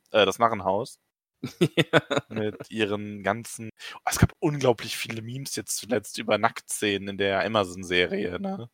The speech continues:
Speaker 1: Hast du das mitbekommen?
Speaker 2: Ich hab das gar nicht so wirklich, also die Memes hab ich mitbekommen, also dass
Speaker 1: Also,
Speaker 2: drüber
Speaker 1: es
Speaker 2: gesprochen
Speaker 1: gab halt
Speaker 2: wurde.
Speaker 1: irgendwie die, ähm, das ist halt aufgekommen bei Amazon, irgendwie ein Intimszen-Koordinator. Also ich weiß nicht mehr genau, wie der Begriff dafür war, aber quasi jemanden, der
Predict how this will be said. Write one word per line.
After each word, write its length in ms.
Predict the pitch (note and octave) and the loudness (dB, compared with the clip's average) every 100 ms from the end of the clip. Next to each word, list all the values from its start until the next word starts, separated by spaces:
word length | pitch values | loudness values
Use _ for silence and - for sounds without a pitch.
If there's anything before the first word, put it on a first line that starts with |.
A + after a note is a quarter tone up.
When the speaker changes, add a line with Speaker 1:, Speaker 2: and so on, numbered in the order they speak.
| _ | _
Speaker 1:
Hast 140 | - | -10
du 40 | G2+ | -10
das 120 | - | -8
mitbekommen? 540 | G#2+ - C3 C#3 D3 - | -8 -8 -6 -8 -8 -10
Speaker 2:
Ich 120 | - D#3 | -6 -4
hab 100 | - | 0
das 180 | A3 | 2
gar 100 | G3+ | 4
nicht 140 | G3+ G3 | 4 2
so 160 | F3+ F3+ | -2 -4
wirklich, 380 | - D#3 - - - | -6 -8 -8 -4 0
also 180 | C#3+ | 0
die 140 | D3 C#3+ | 0 0
Memes 380 | D3+ A3 C4 F3 | 4 4 4 2
hab 80 | F#3 | 0
ich 120 | E3+ | 2
mitbekommen, 640 | G3+ - - A#3+ B3 B3+ - | 0 0 2 2 2 0 -4
also 180 | D#3+ | -2
dass 80 | - | 2
Speaker 1:
Also, 120 | - B2 | 2 2
Speaker 2:
drüber 160 | D#3+ | 0
Speaker 1:
es 60 | D#3 | -2
Speaker 2:
gesprochen 220 | D#3 - | -4 2
Speaker 1:
gab 180 | G#3+ G3+ | 4 6
halt 140 | E3 C#3+ | 6 4
Speaker 2:
wurde. 40 | |
Speaker 1:
irgendwie 260 | C#3 C3+ C3 | 0 -2 -6
die, 280 | B2 A#2+ B2 | -4 -2 0
ähm, 400 | A2 A2 G#2 G#2+ - - _ _ | -2 -6 -12 -16 -20 -20 _ _
das 260 | - - - | -12 -10 -10
ist 140 | - | -2
halt 120 | C#3 - | 0 0
aufgekommen 460 | A#2 - - B2 | -2 -6 -10 -4
bei 100 | A#2 | -2
Amazon, 500 | A2+ C3+ B2+ B2+ B2+ | 0 -2 -4 -10 -10
irgendwie 360 | C3 A#2+ A2+ G2 | -10 -8 -4 0
ein 480 | G#2 G#2+ G#2+ G#2+ - _ _ | 0 0 -4 -12 -16 _ _
Intimszen-Koordinator. 2000 | B2 A2+ - D#3+ D3 - - - B2+ A#2+ A#2 A#2 G#2 - A#2+ G#2+ A2 G#2 G#2 - A2 | -12 -6 -6 -4 -10 -10 -6 2 4 6 4 -2 -6 6 6 6 6 8 8 6 2
Also 100 | G#2 | 2
ich 60 | G2+ | 2
weiß 100 | C3 | 2
nicht 80 | C3 | 2
mehr 80 | B2+ | 4
genau, 200 | A#2+ A#2+ | 6 6
wie 40 | |
der 100 | A#2+ | 4
Begriff 300 | G#2+ G#2+ - | 2 -2 0
dafür 260 | G#2 A2 G2 | 0 2 4
war, 80 | |
aber 140 | F#2+ G#2+ | 4 4
quasi 320 | - A2+ A#2+ | 8 8 6
jemanden, 400 | A#2+ A#2+ A2+ A#2 | 0 -4 -4 4
der 280 | A2+ A2 | 6 6